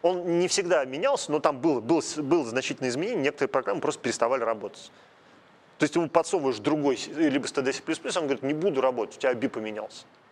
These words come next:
И это очень важно, потому что никак по-другому мы это отследить не сможем. Очень важно записывать в объектник, какая версия аби используется.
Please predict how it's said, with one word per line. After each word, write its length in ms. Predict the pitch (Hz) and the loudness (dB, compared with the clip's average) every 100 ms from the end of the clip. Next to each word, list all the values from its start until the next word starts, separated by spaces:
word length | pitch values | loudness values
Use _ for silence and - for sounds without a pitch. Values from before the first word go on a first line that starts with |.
| - - - _ - _ _ - | -20 -20 -20 _ -20 _ _ 0
И 40 | |
это 140 | 170 175 | 0 0
очень 220 | 165 156 | -2 2
важно, 260 | 147 120 - | 2 2 -2
потому 160 | 135 | -4
что 120 | - | -2
никак 480 | 131 156 151 - - | -2 -2 0 2 0
по-другому 420 | 135 117 131 220 | -2 0 2 2
мы 160 | 127 151 | 2 0
это 120 | 143 | 0
отследить 360 | 117 120 123 127 | -2 -4 -6 -6
не 100 | 117 | -8
сможем. 360 | - 120 120 - - - - | -4 -4 -4 -8 -18 -16 0
Очень 280 | 185 165 135 | 2 2 0
важно 280 | 123 - 113 | 2 2 0
записывать 600 | 110 127 170 - 104 98 - | -2 0 0 -2 -2 -6 -6
в 180 | 104 - | -2 0
объектник, 680 | 127 107 190 247 127 92 - - - | 0 -2 -4 -2 -6 -10 -16 -20 -4
какая 300 | 143 - 131 | -2 2 2
версия 340 | 117 131 - | 2 0 0
аби 180 | 113 151 | -2 -2
используется. 540 | 147 - 107 95 - | -2 -2 -4 -6 -16